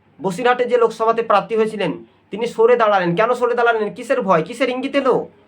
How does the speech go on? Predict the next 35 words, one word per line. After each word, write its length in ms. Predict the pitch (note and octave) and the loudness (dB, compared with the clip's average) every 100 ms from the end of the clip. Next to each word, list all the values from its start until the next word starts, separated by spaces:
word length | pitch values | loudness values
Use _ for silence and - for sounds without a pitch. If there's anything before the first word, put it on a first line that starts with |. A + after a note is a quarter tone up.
| - | -10
এটা 140 | F#3 | -6
সিপিএমকে 480 | F3 G#3 A#3 A3 G#3 | -6 -2 2 2 0
কিন্তু 180 | G3+ F#3 | -6 -2
জবাব 280 | E3+ E3 C#3 | 0 0 0
দিতে 180 | C#3+ | -6
হবে। 260 | B2 G2+ F#2+ _ _ _ _ _ - | -8 -8 -14 _ _ _ _ _ -8
ভালো 220 | A#2 F#3+ G#3+ | -2 0 2
ব্যবস্থায় 380 | F#3 F3+ G#3+ | 0 -2 -2
আমরা 140 | F#3 F#3 | 0 0
বলেছিলাম, 560 | D#3+ F#3 F3 C3 G#2 - _ _ | -2 -4 -4 -4 -6 -14 _ _
আমরা 200 | C#3+ F3 | -6 -4
যখন 220 | F3 D#3+ | 0 0
নিউজ 380 | D#3 F#3+ F3 - | 0 -2 -6 -6
কভার 300 | E3 D#3 F3 | -2 0 0
একটা 220 | D#3+ E3 | 0 -2
করছিলাম, 480 | D#3+ E3+ E3+ C#3+ C#3 | -4 -6 -6 -6 -4
তখন 180 | D#3 D3 | -4 -6
সিপিএমের 460 | D#3 D3+ E3+ D#3+ D#3+ | -8 -8 -4 -4 -6
কিচ্ছু 300 | F3 - F3+ | -12 -8 -4
নেতৃত্ব 460 | C#3+ - F3+ F#3 | -4 -6 -10 -6
বলেছিল, 400 | D3+ D#3 D#3 C3 B2 - - | -4 -2 -4 -6 -8 -16 -6
"না, 100 | D3 | -2
আইএসএফ 640 | C3 G2+ A#2+ F#3+ F#3 A#3+ A3+ | -2 -2 -2 -2 -2 -2 -2
কখনো 260 | G3+ G3+ F#3+ | -2 -4 -4
জোট 140 | F#3 | -4
ভাঙবে 340 | E3 F3+ F3+ F3 | -4 -2 -2 -2
না।" 260 | E3+ E3+ _ _ _ _ _ _ _ _ - | -4 -6 _ _ _ _ _ _ _ _ -6
একদিকে 300 | D#3 D#3+ G3 | -4 -2 0
যখন 140 | F#3+ | -2
সা-, 340 | F3 - D#3 D#3 | -2 -2 0 0
এ, 180 | F3 E3 | 0 0
মানে, 180 | E3 | 0
সাগরদিঘিতে 600 | D#3+ D#3+ E3+ F3 F#3 F3 | -2 -4 -2 -4 -4 -4
যখন 240 | F3 F3 D#3+ | -2 0 2
বাইরন 500 | D#3+ F3+ F#3 F3+ | 2 2 0 -2